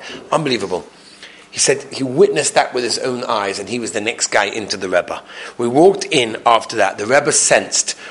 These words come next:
what was going on and what exactly I needed to be told. And he said to me, "Listen here. Listen here. No matter what I would end up doing, okay, no matter what happened, just keep Shabbos.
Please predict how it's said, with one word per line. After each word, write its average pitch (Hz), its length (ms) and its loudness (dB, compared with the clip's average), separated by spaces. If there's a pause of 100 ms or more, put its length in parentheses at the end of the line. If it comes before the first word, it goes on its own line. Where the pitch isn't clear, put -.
(100)
what 127 160 2
was 120 160 0
going 117 320 2
on 98 320 2 (260)
and 113 100 -8
what 110 120 0
exactly 127 400 0
I 117 40 2
needed 113 260 -2
to 104 60 -6
be 95 120 -10
told. 90 420 -2 (340)
And 101 120 -2
he 113 60 0
said 123 200 0
to 117 80 -6
me, 120 60 0
"Listen 120 260 0
here. 98 240 -4 (720)
Listen 123 300 -2
here. 92 200 -6 (480)
No 117 180 2
matter 123 280 4
what 131 320 2
I 147 100 6
would 143 240 0
end 139 200 0
up 127 200 0
doing, 90 300 -2 (460)
okay, 123 260 -2 (260)
no 104 80 -4
matter 117 200 4
what 139 160 4
happened, 95 360 -8 (300)
just - 220 -6
keep - 140 -6
Shabbos. - 460 -4